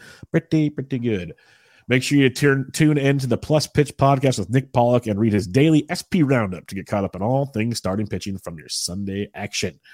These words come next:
Your relief pitching highlights for the day. We got a couple interesting ones here. Ryan Pressly,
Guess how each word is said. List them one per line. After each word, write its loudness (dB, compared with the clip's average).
Your 0
relief 4
pitching 0
highlights 2
for -6
the 0
day. 0
We 0
got 0
a -4
couple 0
interesting -2
ones 0
here. 2
Ryan 2
Pressly, -2